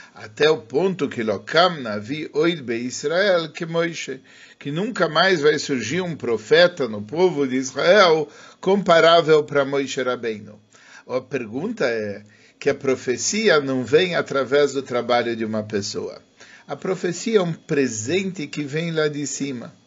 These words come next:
E nesses assuntos, ah, a gente diz o seguinte: eh, como que pode se falar que se outra pessoa, ele tivesse recebido esses poderes,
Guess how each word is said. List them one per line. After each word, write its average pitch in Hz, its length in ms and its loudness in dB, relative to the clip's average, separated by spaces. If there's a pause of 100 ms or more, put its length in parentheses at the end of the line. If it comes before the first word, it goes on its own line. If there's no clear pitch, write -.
(440)
E 127 100 -4
nesses 170 480 2
assuntos, 131 1000 -4 (520)
ah, 135 760 6
a 135 100 4
gente 160 500 0
diz 147 360 -2
o 165 120 -4
seguinte: 165 800 -6 (480)
eh, 139 340 6
como 202 240 0
que 214 140 -2
pode 165 580 4
se 131 220 -6
falar 123 840 4 (200)
que 135 120 -12
se 123 380 -8
outra 175 540 6
pessoa, 120 880 -2 (420)
ele 160 400 -2
tivesse 135 760 -2
recebido 127 840 0
esses 135 400 0
poderes, 165 840 2